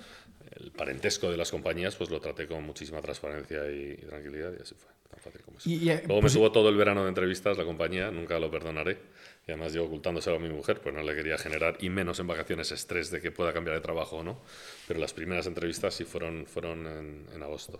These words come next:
Speaker 1: en agosto del dos mil diecinueve.
Speaker 2: ¿Pusiste en LinkedIn que habías empezado una nueva posición?
Speaker 1: Sí, claro, por supuesto, por supuesto. Llevaba tiempo ya, yo, yo tengo el, un perfil de LinkedIn súper antiguo, lo digo siempre con mucho orgullo, lo dije durante el proceso, de, de, igual fue por eso que me contrataron,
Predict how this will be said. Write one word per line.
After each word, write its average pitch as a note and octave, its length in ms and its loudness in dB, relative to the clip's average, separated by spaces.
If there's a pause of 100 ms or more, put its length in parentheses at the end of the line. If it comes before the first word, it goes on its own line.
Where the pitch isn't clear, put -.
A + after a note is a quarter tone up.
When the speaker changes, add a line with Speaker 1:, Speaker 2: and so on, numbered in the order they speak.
Speaker 1:
en D#2 100 -14
agosto D#2+ 320 -12
del D#2 140 -10
dos D2+ 160 -12
mil C#2+ 100 -10
diecinueve. C2+ 380 -12 (560)
Speaker 2:
¿Pusiste C#3+ 380 2
en C#3 80 2
LinkedIn B2 420 -2
que - 80 -2
habías B2+ 220 -2
empezado A#2+ 300 -6
una A#2+ 100 -8
nueva B2 100 -8
posición? C#3 520 -8 (360)
Speaker 1:
Sí, - 180 -10
claro, D#2+ 240 -8 (100)
por - 120 -20
supuesto, - 420 -14
por - 80 -20
supuesto. - 340 -16 (680)
Llevaba A2+ 300 8
tiempo A#2 280 6
ya, G2 280 4
yo, G#2+ 100 4 (100)
yo G#2 140 2
tengo B2 180 2
el, A#2+ 100 2 (100)
un A2+ 100 -6
perfil G2+ 240 -2
de G2+ 60 2
LinkedIn G#2+ 260 0
súper F2+ 240 -2
antiguo, D2 400 -10
lo F2+ 80 -14
digo F2 160 -6
siempre F2 240 0
con E2+ 80 0
mucho E2+ 220 -4
orgullo, F2+ 340 -4
lo D2+ 100 -6
dije F2+ 220 0
durante F2 240 0
el D#2+ 60 -4
proceso, E2+ 540 -2
de, E2+ 260 -2
de, D#2+ 120 -6
igual E2+ 200 -2
fue F#2+ 120 -2
por E2+ 120 -2
eso D#2 160 -6
que D#2 80 -6
me D#2 60 -6
contrataron, D2+ 420 -8